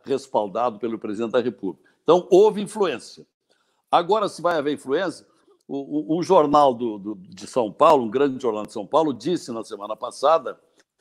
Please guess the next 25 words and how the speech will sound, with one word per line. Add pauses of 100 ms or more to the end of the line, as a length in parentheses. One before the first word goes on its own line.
(340)
que
estaria
havendo
uma
aproximação,
presentemente,
do
Davi (260)
com
o
Bolsonaro, (600)
a
fim
de
garantir
o
apoio
de
Bolsonaro,
mais
uma
vez, (520)
para
a,
a,